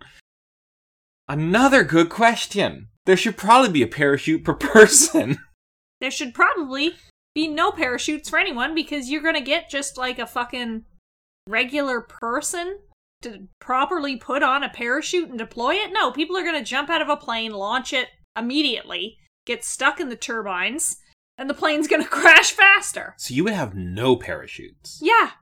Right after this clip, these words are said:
Speaker 2: Regular planes have no parachutes,
Speaker 1: Do regular
Speaker 2: dipshit.
Speaker 1: planes have no parachutes?
Speaker 2: No! 'Cause the pilot in the first sign of distress is gonna land the fucking plane!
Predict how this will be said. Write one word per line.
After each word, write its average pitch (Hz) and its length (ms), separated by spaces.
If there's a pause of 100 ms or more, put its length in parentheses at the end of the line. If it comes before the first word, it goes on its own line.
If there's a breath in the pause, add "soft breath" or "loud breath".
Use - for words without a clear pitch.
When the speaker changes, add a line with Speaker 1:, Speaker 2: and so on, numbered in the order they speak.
(160)
Speaker 2:
Regular 277 440
planes 240 400
have 226 160
no 226 140
parachutes, 214 520
Speaker 1:
Do 247 160
regular 339 400
Speaker 2:
dipshit. 294 140
Speaker 1:
planes 285 320
have 254 180
no 208 160
parachutes? 480 920 (240)
Speaker 2:
No! 294 300 (280)
'Cause 508 260
the 539 180
pilot 539 600 (200)
in 466 160
the 480 180
first 480 300
sign 440 320
of 349 40
distress 508 540
is 427 120
gonna 494 280
land 403 280
the 466 140 (140)
fucking 480 380
plane! 622 680